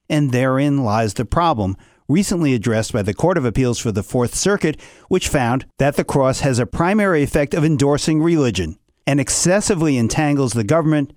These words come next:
and therefore violates the wall of separation between church and state. But not everyone sees it that way. Some claim that this cross is not a religious symbol,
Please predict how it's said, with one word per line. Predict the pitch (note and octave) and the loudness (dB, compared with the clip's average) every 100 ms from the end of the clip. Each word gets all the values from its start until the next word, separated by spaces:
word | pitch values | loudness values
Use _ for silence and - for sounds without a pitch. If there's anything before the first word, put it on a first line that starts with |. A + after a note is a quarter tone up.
| - | -2
and | A#2+ A#2+ | 0 2
therefore | F#3+ G3+ C#3+ G#2+ | 0 0 0 2
violates | C3 C3+ C3 B2+ | 2 2 0 -2
the | - | -2
wall | A#2 C#3+ F3+ F3+ | 0 2 2 0
of | B2+ | -2
separation | - C#3+ C#3 B2+ C3 C#3+ B2 | -2 0 0 0 0 0 0
between | B2+ - C3+ B2+ | 0 0 -2 0
church | - G#2+ G2 | -2 -2 -2
and | G#2+ G#2 | -2 -2
state. | - - D#3+ E2+ - _ _ _ _ | -2 -2 -2 -4 -14 _ _ _ _
But | - | -2
not | F#3 A#3 | 0 2
everyone | G#3 A3+ D3+ A2+ | 2 2 2 0
sees | - A2+ F2 | 0 -2 -2
it | G#2+ | -2
that | A2 G2+ G#2 | -2 -4 -2
way. | G2+ A#2+ D3+ _ _ | 0 0 -4 _ _
Some | - - G3+ | -4 0 2
claim | B3 - C#3+ | 2 0 2
that | D3+ D3 | 2 2
this | F3+ - | 0 -2
cross | - G3+ G#3+ - | 0 2 2 2
is | A3+ A3 | 0 2
not | F#3+ F#3 E3 F#3+ - | 2 2 2 0 0
a | G3 | 2
religious | G#3 A3 C#4 E4+ D#4 | 4 4 2 2 2
symbol, | D4 G3+ B2+ D#2+ | 0 2 0 -4